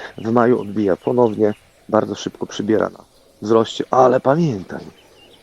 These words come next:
on musi mieć w grom wody. Szczególnie w lato. Znaczy lato jeszcze mamy. Jak jest susza, to lat trzeba jak wściekłe. Naprawdę bardzo duże ilości wody tutaj szły. No i nawozu, tak jak mówiłem, nie? Takie ładne, zobaczcie. Grube tyczoszki rosną.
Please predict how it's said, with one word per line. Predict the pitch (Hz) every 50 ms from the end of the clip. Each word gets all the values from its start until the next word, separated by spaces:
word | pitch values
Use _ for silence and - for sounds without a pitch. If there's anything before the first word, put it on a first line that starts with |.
| _ _ _ _ _ _ - -
on | - - 92 95 110
musi | 117 120 104 110 - - 113
mieć | 113 113 107 95
w | - -
grom | - - 151 143 156 147 143 139 135 127
wody. | 120 147 139 117 - - 82 90 - - - - -
Szczególnie | - - 104 92 95 101 117 123 117
w | 107
lato. | 101 110 117 113 - - 95 101 104 - _ - - _
Znaczy | - - - -
lato | 104 95 - -
jeszcze | 92 - - -
mamy. | 110 143 117 85 82 - - - - - -
Jak | - - -
jest | - 92 - -
susza, | - - - - - - 98 - _ _ _ _ _ _ _ _ _ -
to | 101
lat | 98 90 101 104 107 -
trzeba | - - - - 113 107 107 113 110
jak | 101 - - -
wściekłe. | - - - - - - - - - 85 - - - - -
Naprawdę | 92 92 110 110 107 104 101 104
bardzo | 104 104 104 98 104
duże | 101 107 98 101 98
ilości | 95 98 95 - - - 85
wody | 82 82 - -
tutaj | - - - - -
szły. | - - 123 139 147 - - - - - - _ _ _ _ -
No | 415
i | - -
nawozu, | 139 123 113 123 113 117
tak | 107 - 98
jak | 95 -
mówiłem, | 95 90 85 80 80 76 76 76 76
nie? | 80 92 110 - - - - - - - - - - - - - - - - - - - - - - -
Takie | - - - - 120 117
ładne, | 104 98 - 98 90 85
zobaczcie. | - 92 90 90 - - - - -
Grube | - 123 127 123 113 104
tyczoszki | - - 113 - - 107 104 - - - - 90
rosną. | - 98 92 - - 95 92